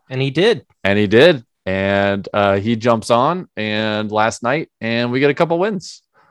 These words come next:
Speaker 2: So it's always a good, it's always good when you try something and you actually succeed at it. And so that kinda, you know, ups the, ups the fun factor a little bit. Uh, so I'm gonna continue to play Fortnite,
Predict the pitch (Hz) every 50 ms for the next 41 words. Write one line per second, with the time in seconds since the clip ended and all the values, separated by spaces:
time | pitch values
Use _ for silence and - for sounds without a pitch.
0 | _ _ _ _ _ _ - - 98 98 104 104 104 104 104 101 - 110 - 135
1 | 135 147 143 117 101 113 98 107 117 113 113 107 98 - _ - - - 120 117
2 | 120 113 98 95 110 110 110 104 104 101 87 - 113 101 98 98 - 101 92 -
3 | 101 101 98 98 98 - - 95 95 95 95 92 92 95 92 92 90 90 90 92
4 | 92 101 101 101 95 92 - - 98 87 - - - - 107 101 104 110 113 120
5 | 123 131 120 - _ _ _ _ _ _ _ _ _ - 95 95 92 - - 98
6 | 98 98 104 104 - - _ _ _ - 110 98 98 95 95 92 - - _ _
7 | _ _ - 90 92 95 - 113 110 - - - 107 101 - - 104 - - 113
8 | 101 - 110 104 104 92 101 98 95 92 - 104 101 95 95 101 98 101 98 98
9 | 85 104 110 - - _ _ _ _ _ _ _ _ _ _ _ _ _ 87 87
10 | 87 92 92 92 - - 90 90 92 101 104 101 92 107 98 90 - 95 98 98
11 | 98 - 110 104 98 101 98 110 110 90 82 85 -